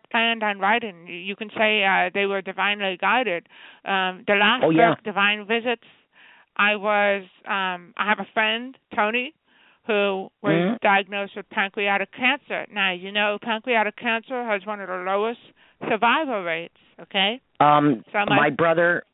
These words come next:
Speaker 2: brother and my grandfather and my brother-in-law all died of pancreatic cancer. I know. I've lived it.
Speaker 1: Boy.
Speaker 2: It's terrible.
Speaker 1: Terrible.
Speaker 2: My brother's father, like I said, my father's father, my brother in ninety-eight, and my brother-in-law in ninety-one all died to it. Yeah, so it's,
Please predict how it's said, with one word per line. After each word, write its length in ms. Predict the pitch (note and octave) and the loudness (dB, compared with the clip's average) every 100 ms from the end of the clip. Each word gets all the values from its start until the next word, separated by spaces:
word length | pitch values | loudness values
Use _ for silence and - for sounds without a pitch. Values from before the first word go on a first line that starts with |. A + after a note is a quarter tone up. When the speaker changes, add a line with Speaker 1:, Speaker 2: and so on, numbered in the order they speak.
| _ - | _ -2
Speaker 2:
brother 360 | F3 F3+ F#3 F3+ | 2 4 4 2
and 160 | D3+ | 2
my 100 | C#3+ | 2
grandfather 680 | C3+ C#3 C#3+ D3 E3 D3+ D3+ | 2 2 2 0 0 2 2
and 120 | B2+ | 2
my 80 | B2 | 0
brother-in-law 400 | A2 C3 B2 A2 | 0 0 2 2
all 240 | D#2 A2+ | 4 2
died 220 | G#2 A2 G2 | 2 2 0
of 100 | - | -2
pancreatic 480 | F#2+ - F#2 E2+ | -10 -8 -6 -6
cancer. 400 | - F2 D#2+ - E2+ | -8 -12 -14 -16 -10
I 120 | G#2+ | -8
know. 200 | F#2+ E2+ E2 - | -6 -10 -14 -6
I've 140 | - G2 | -4 -4
lived 160 | G#2+ G#2+ | -6 -8
it. 80 | G#2 _ - | -12 _ -2
Speaker 1:
Boy. 260 | G3+ G#3 G3 E3 | 2 4 4 2
Speaker 2:
It's 40 | |
terrible. 260 | E3+ D#3+ D#3+ _ - _ _ _ | 0 0 -4 _ -20 _ _ _
Speaker 1:
Terrible. 400 | - G3 G3 - - - - | -4 -2 -2 -4 -10 -12 -10
Speaker 2:
My 140 | C#3 B2 | -2 0
brother's 400 | A2 A#2+ B2+ B2+ - | 2 2 2 0 0
father, 300 | A2 G#2 G#2+ | 2 2 0
like 140 | G#2 | 0
I 140 | G2 - | 0 0
said, 160 | F#2 | -2
my 180 | D2 F2 - - - - | -2 -6 -6 -16 -10 0
father's 300 | B2+ B2+ D3+ | 2 2 0
father, 380 | - A#2+ A2+ A#2+ | 2 2 4 2
my 160 | G2+ G#2+ | 0 -2
brother 440 | G2 A#2 A#2 A#2+ | 0 2 4 2
in 120 | A#2+ A2+ | 2 2
ninety-eight, 580 | A2 A2 B2 G#2 A2 - - - - | 0 0 0 2 0 -4 -18 -14 -4
and 120 | G#2+ | 0
my 80 | G#2 | 2
brother-in-law 460 | F2+ A2+ A2 G#2+ | 4 2 2 -2
in 60 | G#2 | 0
ninety-one 440 | G2+ F#2+ F2+ F2+ | -2 -2 -4 -6
all 260 | C2+ F#2 F#2 | -4 -2 -2
died 320 | F#2 E2+ E2 - | -4 -6 -6 -10
to 60 | - | -16
it. 140 | F#2 - | -16 -10
Yeah, 180 | G2+ G2 - | -8 -8 -8
so 160 | - F#2+ | -2 -2
it's, 160 | F#2 | -2